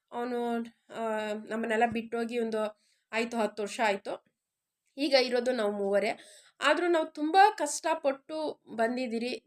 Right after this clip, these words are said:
ದೇವ್ರು ಏನೋ ಒಂದು, ಆ, ನಮ್ಮ, ನಾವು ಕ-, ಅಷ್ಟು ವರ್ಷ ಕಷ್ಟಪಟ್ಟು ಬಂದಿರೋದಕ್ಕೆ ಈಗ ಯಾವುದೋ ಒಂದು ರೀತಿನಲ್ಲಿ ನಮ್ಗೆ ಬದುಕೋದಕ್ಕೆ ಒಂದು ಒಳ್ಳೆ ಜೀವನ ಕೊಟ್ಟಿದ್ದಾನೆ. ಮತ್ತೆ ತಪ್ಪು ಯಾವುದು, ಸರಿ ಯಾವುದು ತಿಳ್ಕೊಂಡು ನಾವು ಇವಾಗ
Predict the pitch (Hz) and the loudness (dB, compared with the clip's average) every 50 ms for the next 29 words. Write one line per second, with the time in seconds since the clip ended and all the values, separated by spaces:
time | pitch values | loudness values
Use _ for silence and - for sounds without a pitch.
0 | 196 220 233 240 277 277 294 277 254 240 240 254 269 277 277 254 240 240 240 - | -2 2 2 4 4 4 2 0 0 0 0 2 2 2 2 2 0 0 -2 -4
1 | - - - - - - _ _ - 233 240 240 233 233 233 233 226 226 233 226 | -4 -6 -14 -20 -20 -20 _ _ -6 -2 0 2 2 4 4 2 2 2 0 0
2 | 226 233 233 226 220 220 - - 226 226 233 233 233 180 202 - - - - - | 0 0 0 0 -2 -2 -2 0 0 0 0 2 0 0 0 0 -4 -6 -6 -6
3 | 277 254 240 220 226 - 311 302 285 240 240 - - 277 269 269 - 240 233 - | -4 0 0 0 0 0 -2 -2 -2 -4 -6 -4 -4 -4 -4 -4 -6 -10 -12 -12
4 | _ - 285 254 262 247 247 247 254 247 240 233 240 240 247 247 247 233 226 233 | _ -8 -2 0 0 0 0 -2 -2 -2 -2 -4 -4 -4 -4 -4 -4 -4 -4 -4
5 | 226 233 226 214 214 202 196 208 214 226 226 226 220 220 214 202 - _ 190 196 | -4 -2 -2 0 0 0 0 0 0 0 -2 -2 -2 -2 -4 -4 -6 _ -10 -8
6 | 196 208 220 220 226 220 214 208 208 208 208 208 202 196 202 208 202 202 202 185 | -6 -6 -6 -6 -8 -6 -6 -4 -2 -2 -2 -2 -2 -2 -4 -4 -4 -6 -4 -2
7 | 190 190 190 202 - 247 247 233 262 254 240 226 220 208 196 190 190 202 208 208 | -4 -4 -4 -6 -6 -6 -4 -4 -4 -4 -6 -6 -4 -4 -4 -4 -4 -2 -4 -4
8 | 208 - 214 214 220 220 214 214 - 208 196 - 208 196 196 190 196 196 202 - | -4 -4 -4 -4 -2 -2 -4 -6 -8 -12 -12 -10 -10 -6 -6 -4 -4 -4 -4 -6
9 | - _ _ _ - - _ _ - 240 240 254 240 240 233 233 - 247 240 240 | -8 _ _ _ -20 -20 _ _ -10 -6 -2 0 0 0 0 -4 -4 -6 -6 -6
10 | - _ 277 254 247 233 220 226 226 220 - 226 214 226 226 220 220 208 214 220 | -6 _ -4 -2 -2 0 0 -2 -2 -2 -4 -6 -4 -2 -2 -2 -2 -2 -4 -6
11 | - - 240 247 240 - 262 240 240 233 247 254 - - - 202 196 196 202 202 | -8 -8 -10 -12 -8 -4 -2 -2 0 0 -2 -2 -4 -6 -6 -6 -4 -4 -2 -2
12 | 202 202 202 196 190 202 | -4 -4 -4 -4 -4 -4